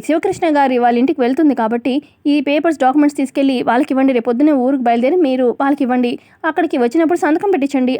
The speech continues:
అనంగానే అప్పుడు సీత అంటుంది, "నాన్నకు కూడా తెలీదు సుమతి అత్త అమ్మ ఎక్కడుందనేది" అనంగానే, "తెలుసుకోమని చెప్పండి, ఎందుకంటే ఈ ప్రాబ్లం క్రియేట్ చేసింది నువ్వే కదా సీత, so ఈ డాక్యుమెంట్స్ తీసుకో, రేపు పొద్దున బయలుదేరి వెళ్ళి మీ నాన్నకి ఇవ్వు, సంతకం పెట్టించమను" అని చెప్పి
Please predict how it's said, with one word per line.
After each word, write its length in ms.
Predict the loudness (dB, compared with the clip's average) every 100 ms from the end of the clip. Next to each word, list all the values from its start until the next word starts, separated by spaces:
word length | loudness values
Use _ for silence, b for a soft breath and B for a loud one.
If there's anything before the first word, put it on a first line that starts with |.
| -2
అనంగానే 420 | 2 2 2 -2
అప్పుడు 280 | -4 -4 -2
సీత 200 | -2 0
అంటుంది, 360 | 0 0 -2 -4 B B 0
"నాన్నకు 320 | 2 0 0
కూడా 120 | 0
తెలీదు 360 | 0 0 0 0
సుమతి 340 | 0 0 0
అత్త 180 | 0 0
అమ్మ 180 | 0 0
ఎక్కడుందనేది" 680 | -2 0 2 2 2 0 -2
అనంగానే, 500 | -2 0 2 0 -2 b b 2
"తెలుసుకోమని 500 | 2 2 -2 0 0
చెప్పండి, 320 | 2 2 0 b b -2
ఎందుకంటే 380 | 0 2 2 0
ఈ 40 |
ప్రాబ్లం 360 | 2 2 4 2
క్రియేట్ 260 | 2 0
చేసింది 260 | 0 4 4
నువ్వే 180 | 4 2
కదా 180 | 0 0
సీత, 180 | 0 0 -2 b -6
so 140 | 0 0 0
ఈ 60 | 0
డాక్యుమెంట్స్ 440 | 0 2 2 2
తీసుకో, 300 | -2 -2 -4 -4 b -2
రేపు 140 | 0
పొద్దున 240 | 2 0 2
బయలుదేరి 460 | 2 2 2 2 2
వెళ్ళి 280 | 2 2 2
మీ 120 | 2
నాన్నకి 340 | 2 0 0
ఇవ్వు, 160 | 0 -2 -4 b -2
సంతకం 320 | 2 4 4
పెట్టించమను" 480 | 2 0 0 -2 -2 -2
అని 120 | -2
చెప్పి 200 | -2 -2